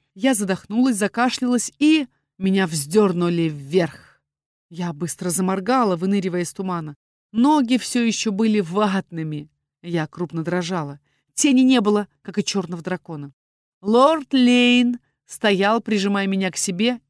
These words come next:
и тяжело дыша. "Она подчинилась мне", сказал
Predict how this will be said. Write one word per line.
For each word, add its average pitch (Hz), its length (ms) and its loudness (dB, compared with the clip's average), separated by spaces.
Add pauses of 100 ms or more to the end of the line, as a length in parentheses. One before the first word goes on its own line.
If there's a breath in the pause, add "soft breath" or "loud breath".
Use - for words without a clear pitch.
(140)
и 247 240 4 (120)
тяжело 170 520 -2
дыша. 160 480 -6 (520)
"Она 160 400 0
подчинилась 165 1120 -6 (460)
мне", 156 540 -2 (500)
сказал 160 500 -6